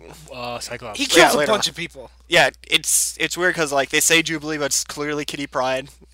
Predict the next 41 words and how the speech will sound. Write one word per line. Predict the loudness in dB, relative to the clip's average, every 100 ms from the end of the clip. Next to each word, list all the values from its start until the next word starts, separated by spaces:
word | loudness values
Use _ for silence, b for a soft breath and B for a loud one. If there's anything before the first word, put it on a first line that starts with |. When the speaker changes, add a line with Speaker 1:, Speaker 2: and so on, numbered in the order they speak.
| _ _
Speaker 3:
on, | -6 -6
like, | -10 -12
on | -14
the | -14
page, | -10 -8 -6 -8
which | -8 -8
is |
Speaker 2:
Well, | -4
this | -2
Speaker 3:
funny. | -2
Speaker 2:
is |
an | 0
alternate | 0 0 -2
reality. | 0 2 0 -4 -10
Speaker 3:
Exactly. | -8 2 4 4 0
Speaker 2:
Maybe | -6 -10 -14 -4
that's | -2 -2
her | -8
code | -8 -10 -10
name. | -16 -16 -12
Speaker 3:
It | -6
could | -6 -6
be. | -10 -12 _ B B B B B -2
Um, | 0 0 -4 -8 -18 _ _ b b _ _ _ -2
but | 2 2
anyway, | 2 0 2 2 0
Cyclops | 4 4 6 6 6 4
is | -4 -4
not | -2 0
very | -2 -6
remorseful, | -6 -8 -6 -6 -6 -8 -6
uh, | -4 -4 -4 -8
f-, | -6
when | -8 -2
Frank | -4 -2
arrives | -4 -4 -4
on | -6
the |
scene, | -6 -6 -6 -10
and | -12
Frank | -8 -8 -8